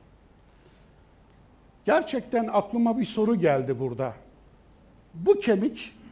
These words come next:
seksen sekiz bin yaşında. Bu ayet. Arabistan'a ilk insanların kırk ila elli bin yıl arası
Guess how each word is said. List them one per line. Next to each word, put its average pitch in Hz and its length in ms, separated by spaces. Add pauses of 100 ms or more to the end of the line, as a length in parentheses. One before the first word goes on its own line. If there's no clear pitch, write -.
(1700)
seksen 190 720
sekiz 175 680
bin 147 240
yaşında. 110 540 (2500)
Bu 165 200
ayet. 120 760 (2250)
Arabistan'a 220 680
ilk 294 320
insanların 175 800
kırk - 540
ila 185 400
elli 190 340
bin 175 140
yıl 170 200
arası 147 320